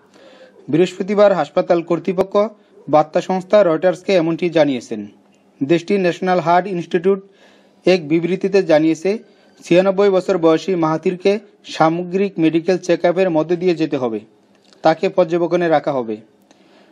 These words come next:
তবে হার্ট ইনস্টিটিউট এটি জানায়নি যে কেন মাহাতিরকে হাসপাতালে ভর্তি করা হয়েছে। মালয়েশিয়ার সাবেক এ প্রধানমন্ত্রীর মুখপাত্র এ বিষয়ে মন্তব্য করতে রাজি হননি।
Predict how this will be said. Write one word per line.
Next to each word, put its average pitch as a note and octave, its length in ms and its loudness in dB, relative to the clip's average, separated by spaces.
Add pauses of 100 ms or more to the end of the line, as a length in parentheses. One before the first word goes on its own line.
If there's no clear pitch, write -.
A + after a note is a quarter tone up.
(180)
তবে F3+ 200 4
হার্ট F3+ 280 2 (100)
ইনস্টিটিউট F#3+ 520 -2 (120)
এটি F#3 240 -2
জানায়নি F3 420 0
যে F3 160 0 (220)
কেন E3+ 240 0
মাহাতিরকে F3 580 -2
হাসপাতালে E3+ 520 -2
ভর্তি D#3 260 -4
করা D3+ 220 4
হয়েছে। A#2 320 -6 (480)
মালয়েশিয়ার F#3+ 540 2
সাবেক F#3 400 -2 (260)
এ F#3 140 4
প্রধানমন্ত্রীর G3 840 -2
মুখপাত্র F3+ 520 -2 (220)
এ E3+ 140 0
বিষয়ে F#3 380 -2
মন্তব্য E3 420 -4
করতে E3 280 -4
রাজি D3+ 260 0
হননি। B2 300 -4